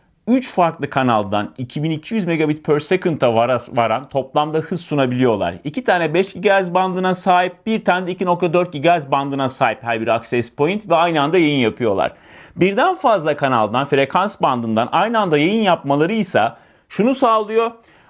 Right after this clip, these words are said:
A, tek bir cihazla bağlı değilsiniz. Yani tek bir telefonda bağlanmıyorsunuz. Bir dizüstü bilgisayar bağlanıyor, televizyonunuz bağlanıyor, oyun konsolu bağlanıyor. E, bu tip durumlarda birden fazla kanal olması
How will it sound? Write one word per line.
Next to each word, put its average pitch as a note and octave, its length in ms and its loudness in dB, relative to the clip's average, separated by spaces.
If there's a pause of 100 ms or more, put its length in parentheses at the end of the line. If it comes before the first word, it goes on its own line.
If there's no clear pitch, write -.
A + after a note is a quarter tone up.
(180)
A, G#3+ 300 2
tek G#3 260 -2
bir F3+ 60 -4
cihazla D3+ 400 2
bağlı C3 300 2
değilsiniz. G#2 460 -6
Yani A2+ 200 0
tek C#4+ 220 -4
bir C4 60 -4
telefonda F#3 480 2
bağlanmıyorsunuz. A3 840 0
Bir F3+ 120 -4
dizüstü A3 400 -2
bilgisayar G#3+ 540 2
bağlanıyor, G#3 600 -2
televizyonunuz F#3+ 800 2
bağlanıyor, G3+ 580 2
oyun G3+ 260 2
konsolu F#3 520 0
bağlanıyor. B2+ 640 0 (340)
E, - 160 0
bu D#4 100 0
tip G4+ 220 -8
durumlarda E3+ 680 0
birden E3 300 2
fazla G#3+ 340 -2
kanal G3 260 0
olması F3+ 720 0